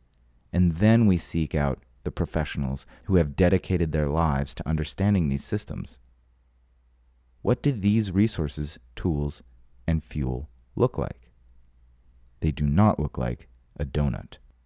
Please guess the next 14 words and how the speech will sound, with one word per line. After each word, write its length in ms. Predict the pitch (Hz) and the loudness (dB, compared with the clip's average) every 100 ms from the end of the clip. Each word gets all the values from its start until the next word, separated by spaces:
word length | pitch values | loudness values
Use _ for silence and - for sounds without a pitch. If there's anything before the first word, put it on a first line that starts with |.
| _ _ _ _ _ _ _ _ - | _ _ _ _ _ _ _ _ -10
Of 140 | 107 | -2
course, 280 | - 147 - - | 4 4 4 -6
the 140 | 110 | -4
field 300 | 104 143 147 | 0 2 2
of 100 | 131 | 4
nutrition 540 | 107 95 - 107 92 - _ _ | 4 4 2 0 0 -2 _ _
isn't 300 | 104 117 117 - | 2 2 0 2
a 60 | |
real 300 | 87 90 82 | 2 4 2
science 480 | 78 92 87 76 - - - - | 2 0 2 0 -2 -14 -20 -4
because 440 | 92 - - 127 117 | -4 -4 -4 -2 -2
it's 180 | - | -4
so 400 | - - 113 117 | -10 -2 2 2
complex. 920 | 107 - 95 85 - 92 62 - - | 2 0 0 0 -2 -2 -2 -8 -20